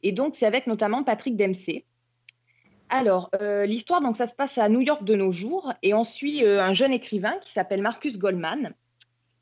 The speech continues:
qui a écrit un roman, un premier roman qui est devenu un best-seller. Et au moment de, bah, d'écrire le deuxième, euh, Marcus est complètement bloqué.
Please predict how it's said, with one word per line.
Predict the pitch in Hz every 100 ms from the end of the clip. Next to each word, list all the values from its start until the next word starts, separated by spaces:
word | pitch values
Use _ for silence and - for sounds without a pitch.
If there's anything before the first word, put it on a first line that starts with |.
| _
qui | - 233
a |
écrit | 226 233 - 311
un | 226
roman, | 190 247 247 254 254 -
un | 185
premier | 185 247 262
roman | 247 240
qui | 269 202
est |
devenu | 160 226 262
un |
best-seller. | 208 220 - - 175 156 208 - _ _ - _ _ _ _ _
Et | 196 233 233 233
au | 226
moment | 240 311 311 311
de, | 269 208 208
bah, | 190
d'écrire | 190 233 285
le | 277 208
deuxième, | 190 170 214 302 330 233 190 -
euh, | 185 185
Marcus | 196 214 - 320
est | 208
complètement | 262 269 262 277
bloqué. | 214 214 - - -